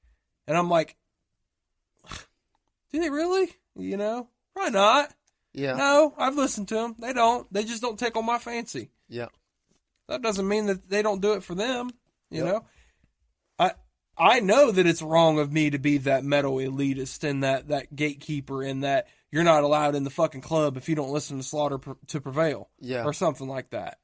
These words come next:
Speaker 2: Yeah.
Speaker 1: But I have those tendencies.
Speaker 2: I
Speaker 1: Right,
Speaker 2: think
Speaker 1: wrong,
Speaker 2: we
Speaker 1: or
Speaker 2: all
Speaker 1: indifferent.
Speaker 2: do.
Speaker 1: And no one hates each other more than metalheads.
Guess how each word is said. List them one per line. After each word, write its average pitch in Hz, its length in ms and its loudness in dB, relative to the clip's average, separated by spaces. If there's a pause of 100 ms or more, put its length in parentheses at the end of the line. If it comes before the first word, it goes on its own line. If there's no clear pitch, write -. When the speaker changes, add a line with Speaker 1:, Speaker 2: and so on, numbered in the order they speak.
(180)
Speaker 2:
Yeah. 113 180 -10
Speaker 1:
But 160 100 -2
I 220 120 2
have 220 300 -2
those 214 220 0
tendencies. 190 720 -8 (600)
Speaker 2:
I 175 40 0
Speaker 1:
Right, 214 120 6
Speaker 2:
think 202 80 2
Speaker 1:
wrong, 214 160 4
Speaker 2:
we 135 80 0
Speaker 1:
or 135 60 4
Speaker 2:
all 180 120 4
Speaker 1:
indifferent. 120 300 -2
Speaker 2:
do. 110 60 -18 (600)
Speaker 1:
And 160 400 -4 (1300)
no 202 320 2
one 254 220 4
hates 160 360 -4
each 214 200 -6
other 208 220 0
more 151 280 0
than 131 200 -4
metalheads. 127 600 -10